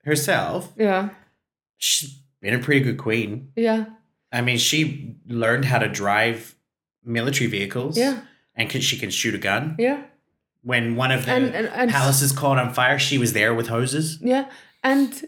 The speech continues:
Speaker 2: she didn't learn how to drive them, she learned how to fix them.
Speaker 1: Yeah, she also learned how to fix them. Yeah.
Speaker 2: Yeah.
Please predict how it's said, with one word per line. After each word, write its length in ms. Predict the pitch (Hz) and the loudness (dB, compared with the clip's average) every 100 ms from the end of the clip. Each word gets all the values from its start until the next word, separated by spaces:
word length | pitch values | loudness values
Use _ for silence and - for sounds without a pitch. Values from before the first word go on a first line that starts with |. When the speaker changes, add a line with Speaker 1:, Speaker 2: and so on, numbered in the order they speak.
| - | -8
Speaker 2:
she 180 | - 262 | 0 2
didn't 340 | 240 226 214 | 2 2 4
learn 180 | 208 202 | 4 4
how 120 | 185 | 2
to 100 | 175 | 0
drive 380 | 170 - 277 285 | -2 0 2 4
them, 160 | 185 196 | 2 0
she 140 | 208 | 2
learned 260 | 196 190 180 | 2 2 0
how 120 | 175 | -2
to 120 | 165 | -2
fix 500 | 160 - 285 285 - - | -6 0 0 0 -4 -6
them. 300 | 226 165 - | -10 -12 -12
Speaker 1:
Yeah, 320 | 156 196 269 - | -2 0 0 -2
she 200 | - 151 | 0 2
also 260 | 160 202 | 2 2
learned 180 | 175 143 | 2 4
how 80 | 135 | 2
to 60 | 135 | 2
fix 240 | - - | -2 -4
them. 200 | - 190 | -8 -6
Yeah. 100 | 139 | 0
Speaker 2:
Yeah. 280 | 226 202 | 2 2